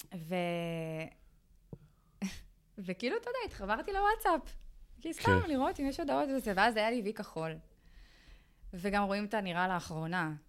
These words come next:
Speaker 2: Mm.
Speaker 1: אז הוא היה רואה את זה כשהוא היה קם בבוקר. ואז הייתי אומ-, הוא שאל אותי, "מה את עושה ערה בחמש לפנות בוקר?" וכאילו, אני הייתי אומרת לו שהייתי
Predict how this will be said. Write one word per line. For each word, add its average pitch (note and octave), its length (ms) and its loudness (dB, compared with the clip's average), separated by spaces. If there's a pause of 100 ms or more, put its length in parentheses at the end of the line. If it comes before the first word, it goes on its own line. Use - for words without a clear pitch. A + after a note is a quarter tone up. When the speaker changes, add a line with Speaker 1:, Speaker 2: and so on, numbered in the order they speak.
(120)
Speaker 2:
Mm. - 40 -6 (1400)
Speaker 1:
אז - 60 -18
הוא D#3 80 -16
היה D#3 140 -14
רואה F#3+ 340 2
את G#3 80 -4
זה E3+ 80 -6
כשהוא - 200 -8
היה D#3+ 100 -4
קם E3 220 -8
בבוקר. D#3+ 600 -2 (920)
ואז E3+ 400 -2
הייתי F#3 240 -4
אומ-, F4+ 120 -6
הוא F#3 80 -6
שאל F3 220 -4
אותי, F#3+ 200 -8
"מה D#3+ 120 -6
את D#3 60 -8
עושה D#3+ 200 -10
ערה E3 240 -4 (460)
בחמש D#3 480 -4
לפנות E3 280 -14
בוקר?" - 280 -8 (720)
וכאילו, E2 520 -14 (120)
אני - 80 -20
הייתי - 200 -16
אומרת F4 300 -8
לו F3 80 -10
שהייתי - 340 -14